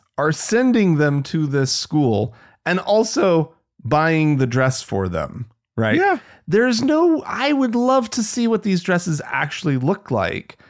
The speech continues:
Speaker 1: because it's like, there's no way these were, like, super, quote unquote, immodest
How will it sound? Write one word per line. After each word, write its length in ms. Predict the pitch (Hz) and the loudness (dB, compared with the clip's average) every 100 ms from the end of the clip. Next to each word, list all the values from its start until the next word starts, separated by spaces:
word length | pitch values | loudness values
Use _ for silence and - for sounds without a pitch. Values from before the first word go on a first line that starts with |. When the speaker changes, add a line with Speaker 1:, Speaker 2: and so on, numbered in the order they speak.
| - _ _ - | -20 _ _ -2
Speaker 1:
because 200 | 170 185 | 2 2
it's 140 | - | 0
like, 200 | 190 160 | -2 -2
there's 300 | 151 196 196 185 | 0 4 4 4
no 260 | 196 202 | 4 4
way 280 | 196 196 180 | 4 4 2
these 240 | 156 160 | 2 0
were, 160 | 151 156 | 0 2
like, 360 | 139 127 - - _ _ _ | 2 0 -4 -18 _ _ _
super, 840 | - - - - 143 117 135 117 | -14 -12 -10 -2 0 2 2 0
quote 260 | 110 127 117 | 0 0 0
unquote, 420 | 113 107 104 - - | 0 0 -4 -2 -2
immodest 840 | 117 107 98 98 98 - - | 2 2 2 -2 -4 -8 -12